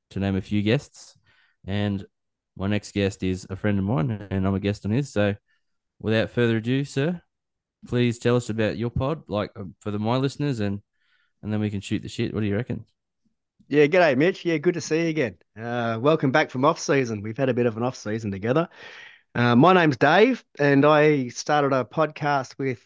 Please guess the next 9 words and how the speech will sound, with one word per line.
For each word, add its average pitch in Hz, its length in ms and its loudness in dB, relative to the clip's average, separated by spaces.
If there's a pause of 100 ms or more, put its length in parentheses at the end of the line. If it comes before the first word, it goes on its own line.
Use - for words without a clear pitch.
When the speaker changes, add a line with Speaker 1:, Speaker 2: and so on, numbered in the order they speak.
(280)
Speaker 2:
uh, 117 260 -8
my 127 220 2
mate 123 260 0
Rowan, 135 420 0 (180)
um, 113 520 -2 (480)
a 110 80 -10
little 113 220 -2
millennial 120 420 2
mate, 113 320 -2